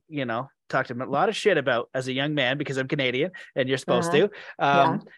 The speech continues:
Speaker 1: you know, I was like, "Oh man, that system is way better than our system." Now in
Speaker 2: Mm.
Speaker 1: that system, there's a lot of upgrades, you know, that could, but, but yours, uh, for the whole world, there is the, the way that it's set up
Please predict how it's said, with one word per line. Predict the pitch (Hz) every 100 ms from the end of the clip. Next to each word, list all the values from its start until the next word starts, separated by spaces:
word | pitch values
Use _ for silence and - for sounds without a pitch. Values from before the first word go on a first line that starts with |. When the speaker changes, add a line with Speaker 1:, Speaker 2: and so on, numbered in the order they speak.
| _
Speaker 1:
you | 160
know, | 143 135
I | 151
was | 160
like, | 160 160
"Oh | 285 247
man, | 175 202 139
that | 160
system | 175 170 147
is | 135
way | 147 226
better | 202 175 151
than | 139
our | 139
system." | - 110 - - _ _ _ -
Now | 151 165
in | 165 160
Speaker 2:
Mm. |
Speaker 1:
that | 180 165
system, | - 220 - 147
there's | 147 143
a | 147
lot | 151 160
of | 156 135 - -
upgrades, | 175 - 127 104 - -
you | - 135
know, | 131 135
that | 135 135
could, | - 123 _
but, | 156 - 135
but | 143 - - -
yours, | 151 175 226 170
uh, | 151
for | 151 143
the | 143
whole | 202 214 202
world, | 190 175 120
there | 131 127
is | - - - - -
the, | 143
the | 135
way | 151 214
that | 196
it's | 185 -
set | 190 139
up | 117